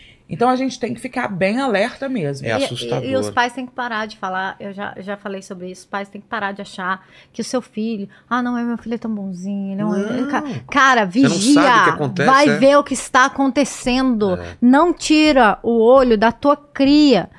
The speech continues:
Speaker 2: É.
Speaker 3: Nossa, mas é uma responsabilidade muito pesada pros pais. É! Eu não posso transferir pro outro.
Speaker 2: Exatamente.
Speaker 3: Eu não posso virar e
Speaker 2: É
Speaker 3: falar,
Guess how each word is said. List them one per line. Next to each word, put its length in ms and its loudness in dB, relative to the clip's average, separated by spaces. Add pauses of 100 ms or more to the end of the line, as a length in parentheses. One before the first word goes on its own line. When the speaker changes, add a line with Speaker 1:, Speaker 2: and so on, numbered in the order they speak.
(200)
Speaker 2:
É. 60 -2
Speaker 3:
Nossa, 340 6
mas 200 4
é 60 4
uma 120 6
responsabilidade 640 2
muito 200 2
pesada 440 4
pros 280 -4
pais. 440 4 (320)
É! 560 6 (920)
Eu 120 4
não 120 4
posso 300 4
transferir 380 4
pro 220 4
outro. 300 6
Speaker 2:
Exatamente. 560 2
Speaker 3:
Eu 60 4
não 140 4
posso 280 2
virar 340 6
e 40 2
Speaker 2:
É 20 4
Speaker 3:
falar, 200 6